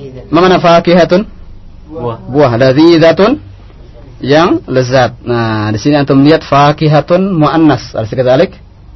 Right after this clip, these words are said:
Speaker 2: Bala.
Speaker 1: Bala. Maka sifatnya harus muannas. Ladzizatun. Sama-sama menggunakan tak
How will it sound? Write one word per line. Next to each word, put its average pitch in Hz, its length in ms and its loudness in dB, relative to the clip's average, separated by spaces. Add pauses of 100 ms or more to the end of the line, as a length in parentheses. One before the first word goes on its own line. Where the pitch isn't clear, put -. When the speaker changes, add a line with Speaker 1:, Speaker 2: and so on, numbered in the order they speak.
(120)
Speaker 2:
Bala. 113 240 -16 (480)
Speaker 1:
Bala. 139 260 -8 (1040)
Maka 151 240 0
sifatnya 151 380 -2
harus 143 240 -2 (560)
muannas. 107 400 -6
Ladzizatun. 127 1120 -4 (840)
Sama-sama 131 480 -2
menggunakan 135 480 0
tak 156 160 0